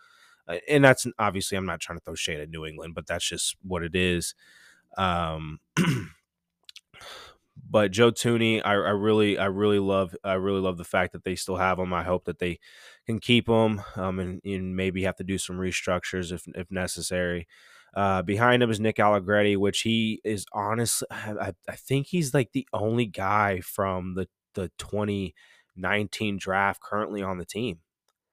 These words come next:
I, I, I, I don't know who on the team right now is from the two thousand nineteen draft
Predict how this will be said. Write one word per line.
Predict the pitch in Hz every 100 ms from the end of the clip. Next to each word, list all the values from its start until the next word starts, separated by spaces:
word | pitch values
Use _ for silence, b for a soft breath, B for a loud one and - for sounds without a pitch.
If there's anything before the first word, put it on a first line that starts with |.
| _ _ _ _ _ -
I, | 98 98
I, | 92 95 110
I, | 98 104 110 107
I | 101 107
don't | 127 135 107 104
know | 113 117 113 110 104
who | - 117 120 113
on | 107 107
the | 101
team | 113 110 104
right | 101 95
now | 95 95 95 95
is | 71 98 95 92
from | - 101
the | 95
two | 90 110
thousand | 104 98 92 98
nineteen | 95 95 98 95
draft | 92 92 90 92